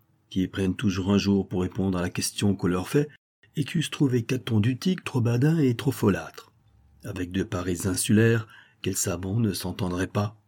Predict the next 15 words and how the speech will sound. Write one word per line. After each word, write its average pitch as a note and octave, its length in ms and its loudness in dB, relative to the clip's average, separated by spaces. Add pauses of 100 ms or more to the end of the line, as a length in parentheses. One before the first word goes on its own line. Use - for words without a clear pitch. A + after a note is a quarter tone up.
(1160)
Les B2+ 180 6
nôtres D#3 400 6
donc D#3 320 2
allaient C3+ 200 0
se - 160 -2
mettre C#3+ 280 0
en A#2 60 0
route C#3 300 2
à B2 40 0
la G#2+ 100 0
recherche A#2 380 -4
d'une G2 200 4
ville, A#2+ 340 2 (340)
lorsqu'autour G2+ 640 -2
d'eux, C#3 300 2